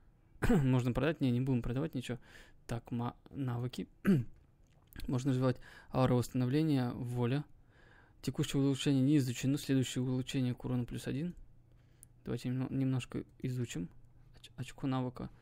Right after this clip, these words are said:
Хорошо, магии. У нас урон тридцать пять, оглушение на две секунды. Так, инвентарь нам не нужен пока что.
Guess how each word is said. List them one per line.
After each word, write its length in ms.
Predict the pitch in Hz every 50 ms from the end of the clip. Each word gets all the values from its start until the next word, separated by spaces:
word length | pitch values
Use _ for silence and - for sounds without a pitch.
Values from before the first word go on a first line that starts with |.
| - - - - - - - - - - - - - - - - -
Хорошо, 340 | 120 120 - - - 139
магии. 540 | 139 123 123 123 127 139 143 147 147 143 143 - - - - - - - - - - - - - - - - - - - - - - - - - - - - - - - - - - - - - - - - - - - - - - - - - -
У 60 | -
нас 180 | 123 117 - -
урон 180 | 123 123 117 113
тридцать 260 | - 120 110 - -
пять, 200 | - 160 160 -
оглушение 420 | 143 123 123 113 - 143 143 127 120
на 100 | 123 120
две 140 | 127 127
секунды. 600 | 127 - 139 127 - - 156 127 117 113 110 123 139 - - - - - - - - - - - - - - - - - - - - - - - - - - - - - - - - - - -
Так, 200 | - - - -
инвентарь 420 | 123 120 120 123 120 - 127 120 123
нам 260 | 120 117 117 120 120
не 140 | 131 131 123
нужен 320 | 113 113 113 117 120 120
пока 180 | 123 127 - 143
что. 240 | - - - 151